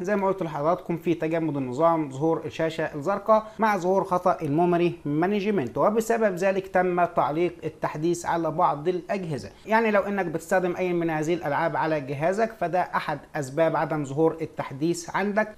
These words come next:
بما في ذلك لو إنك بتستخدم نفس هذه الألعاب أو مثل هذه الألعاب عندك على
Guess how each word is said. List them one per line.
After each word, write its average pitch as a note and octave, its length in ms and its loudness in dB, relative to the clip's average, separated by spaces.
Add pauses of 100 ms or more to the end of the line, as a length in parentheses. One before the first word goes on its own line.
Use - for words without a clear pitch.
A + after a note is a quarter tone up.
(120)
بما G#3+ 220 2
في A3 160 -2
ذلك A3 360 4
لو E3+ 80 2
إنك F3+ 380 0
بتستخدم D#3+ 560 0
نفس G#3+ 280 -2
هذه E3+ 200 2
الألعاب E3 420 0
أو D#3 140 -2
مثل D#3+ 280 -4
هذه D3+ 200 -2
الألعاب D3+ 380 -4
عندك D3 380 -4
على D#3 280 0